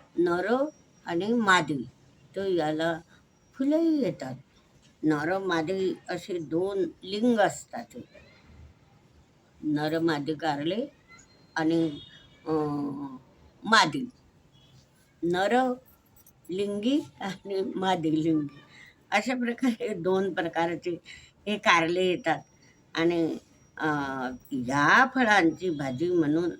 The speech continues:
आपण पाककृती बनवण्याचा प्रयत्न करतो, सांगितलंच तुम्हाला. आणि अनेक प्रकार आढळतात या कारल्याचे.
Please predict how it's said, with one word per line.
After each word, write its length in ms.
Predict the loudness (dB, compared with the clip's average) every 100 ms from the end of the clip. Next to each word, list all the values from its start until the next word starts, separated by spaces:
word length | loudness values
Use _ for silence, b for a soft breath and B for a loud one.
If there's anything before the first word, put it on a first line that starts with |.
| -12 _
आपण 380 | -12 -10 -10 -10
पाककृती 720 | -8 -8 -8 -10 -10 -10 -12
बनवण्याचा 760 | -8 -4 -2 0 -2 -2 -6 -10
प्रयत्न 540 | -4 -4 -4 -6 -8
करतो, 440 | -6 -8 -8 -8
सांगितलंच 580 | -4 -2 -2 -4 -6 -10 -6
तुम्हाला. 420 | -4 -2 -4 -10 -12 B B B B B -2
आणि 300 | 0 2 0 -6 -4
अनेक 640 | 0 2 4 4 2 -2
प्रकार 420 | -2 0 2 4 6
आढळतात 600 | 4 4 2 0 -4 -2
या 160 | -2
कारल्याचे. 680 | -2 -6 -6 -10 -10 -14